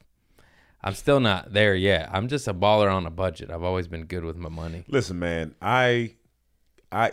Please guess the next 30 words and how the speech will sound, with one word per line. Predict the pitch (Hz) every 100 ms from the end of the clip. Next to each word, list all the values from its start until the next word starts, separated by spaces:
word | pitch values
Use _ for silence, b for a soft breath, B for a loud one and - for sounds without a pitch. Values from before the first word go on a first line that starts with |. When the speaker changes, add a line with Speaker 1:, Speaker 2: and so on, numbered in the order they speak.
| -
Speaker 2:
if, | 98 92 98 - -
yeah, | 78 78 62
listen, | 73 78 - - _ _ _ b b b b b -
I | 104
still | - 95
feel | - 78
like | 67
I'm | 67
broke. | - - _ _ _ _ _ _ _ _ _ _ _ _ _ _
Speaker 1:
I | 95
know | 107 143
you're | 104
not. | 90 98
Speaker 2:
I | 98
Speaker 1:
Look | 127
at | 127
that | 123 98
Speaker 2:
I |
Speaker 1:
jacket, | 156 -
Speaker 2:
still | 113 104
Speaker 1:
man. | 104 113 85
Speaker 2:
feel, | 415 440
this | 381 339
jacket, | 294 427
Speaker 1:
Hoo-wee. | 381 277
Speaker 2:
that's | - -
yours? | - 170 523
Speaker 1:
<laughs> | -
Speaker 2:
<laughs> | -
This | 160 190 165 165 156 117